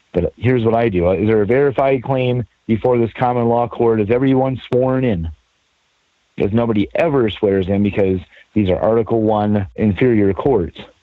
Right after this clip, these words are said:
under military law jurisdiction, and they're using presumptions against you.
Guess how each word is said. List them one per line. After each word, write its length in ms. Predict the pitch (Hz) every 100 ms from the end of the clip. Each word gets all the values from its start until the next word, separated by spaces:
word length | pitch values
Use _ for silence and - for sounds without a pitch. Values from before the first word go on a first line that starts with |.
| -
under 200 | 85 90
military 540 | 107 110 92 117 101
law 440 | 95 104 95 90 87 _ - _
jurisdiction, 840 | - 87 85 85 170 - 85 76 95 _ _ -
and 260 | 92 92
they're 120 | 95
using 380 | 98 110 110 107
presumptions 800 | - 104 117 165 143 110 104 104 92 _ -
against 480 | 104 113 147 - 101
you. 360 | 87 90 107